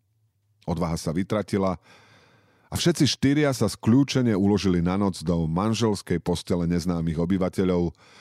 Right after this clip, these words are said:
ktorí sa podľa menovky na zvončeku volali Machulkeovci. Nad posteľou bolo farebnou hodvábnou výšivkou napísané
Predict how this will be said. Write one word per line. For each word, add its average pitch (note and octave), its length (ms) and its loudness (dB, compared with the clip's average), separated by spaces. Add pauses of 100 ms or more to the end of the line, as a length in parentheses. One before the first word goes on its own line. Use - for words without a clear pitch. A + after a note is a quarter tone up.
(260)
ktorí F#2 240 0
sa - 160 -2
podľa E2+ 320 -2
menovky G2+ 480 0
na D#2 80 -2
zvončeku F2 720 -2
volali D#2 480 -2 (400)
Machulkeovci. D2+ 1040 -6 (1040)
Nad G#2+ 240 -4
posteľou G2 560 2 (560)
bolo F#2 240 0
farebnou A2 560 2
hodvábnou D#2+ 560 -2
výšivkou D#2+ 640 -2
napísané D#2+ 800 -4